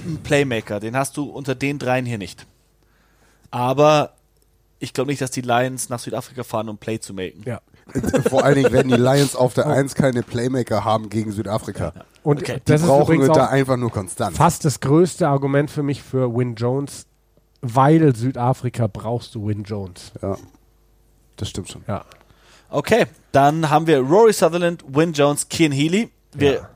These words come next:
Speaker 1: würde ich sagen, wir machen später noch unsere Matchday fünfzehn dreiundzwanzig.
Speaker 2: Ja, ja, ja. Boah, wird das schwer.
Speaker 1: Wenn wir die Zeit haben.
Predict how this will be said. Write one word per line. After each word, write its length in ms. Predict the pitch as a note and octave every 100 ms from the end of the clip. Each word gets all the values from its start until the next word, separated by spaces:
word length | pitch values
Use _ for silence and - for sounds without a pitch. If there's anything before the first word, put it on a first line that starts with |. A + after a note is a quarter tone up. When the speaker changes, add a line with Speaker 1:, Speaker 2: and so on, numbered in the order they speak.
| -
Speaker 1:
würde 240 | D#3 E3+
ich 40 | E3
sagen, 200 | E3 E3+
wir 60 |
machen 260 | D#3+ D#3+ D3
später 760 | - - - _ _ D#3+ F3+ F3
noch 180 | D3 -
unsere 260 | C3+ A#2+
Matchday 760 | A#2+ B2+ C3 - - F2+ F#2+ A2 _ _ _ _
fünfzehn 400 | - A#2+ A#2+ A2+
dreiundzwanzig. 640 | G#2 G#2+ G#2 A2 A2 E3+ B2+
Speaker 2:
Ja, 40 |
ja, 160 | - - -
ja. 60 | -
Boah, 200 | - - - -
wird 160 | -
das 80 | -
schwer. 360 | - - - - _ - - - - - -
Speaker 1:
Wenn 220 | D#3 E3+
wir 60 | D3+
die 120 | C#3+
Zeit 320 | - E3 D3
haben. 340 | - C#3+ F3+